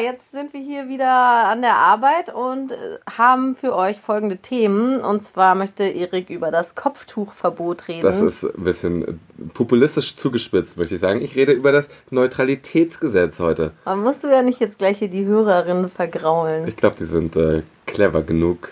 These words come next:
Speaker 2: und, äh,
Speaker 1: Okay, Erik möchte das Neutralitätsgesetz erklären, aber er verspricht, es wird spannend, ne?
Speaker 2: Ja, immer.
Speaker 1: Ja, und, ähm, ich rede über Hamburgs harte Abschiebepolitik.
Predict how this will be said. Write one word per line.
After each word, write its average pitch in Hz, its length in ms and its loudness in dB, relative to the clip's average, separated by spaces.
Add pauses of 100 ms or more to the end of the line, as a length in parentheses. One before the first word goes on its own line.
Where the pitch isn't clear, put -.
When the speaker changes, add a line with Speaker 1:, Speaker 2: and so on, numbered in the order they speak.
Speaker 2:
und, 85 340 -8
äh, 80 300 0 (840)
Speaker 1:
Okay, 196 400 -8
Erik 208 240 2
möchte 202 320 0
das 185 240 0
Neutralitätsgesetz 185 1800 -2
erklären, 175 800 -4
aber 214 240 4
er 208 80 6
verspricht, 202 460 -6
es 190 180 -14
wird 185 140 -10
spannend, 208 560 -2
ne? 214 160 -6 (160)
Speaker 2:
Ja, 135 220 2
immer. 110 260 -2 (300)
Speaker 1:
Ja, 208 320 -2
und, 214 260 -2
ähm, 202 240 0
ich - 300 -6
rede 214 200 0
über 196 280 0
Hamburgs 208 340 -2
harte 175 300 0
Abschiebepolitik. 147 1040 -10